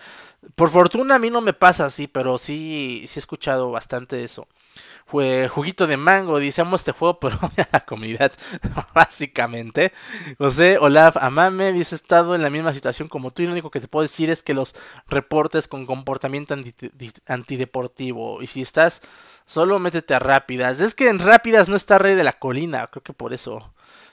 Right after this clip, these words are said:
No, creo que sí, no sé si ahora esté, pero de salida, eh, no, no estaba Rey de la Colina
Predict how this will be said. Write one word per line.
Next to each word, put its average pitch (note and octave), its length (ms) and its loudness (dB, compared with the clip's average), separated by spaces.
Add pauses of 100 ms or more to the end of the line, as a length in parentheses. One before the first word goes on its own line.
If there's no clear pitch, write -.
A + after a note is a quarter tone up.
(100)
No, C#3 240 -6 (220)
creo - 140 -4
que A3+ 120 2
sí, - 180 -8
no D#3+ 200 0
sé C4+ 140 2
si G#3+ 140 4
ahora G3+ 200 8
esté, C#3+ 220 0
pero B2+ 240 -2
de B2+ 100 0
salida, A#3 640 2
eh, D3 60 -6
no, E3+ 240 -6
no E3 100 -6
estaba D#3+ 360 4
Rey D3+ 160 0
de D#3 100 0
la B2 160 0
Colina E3 420 0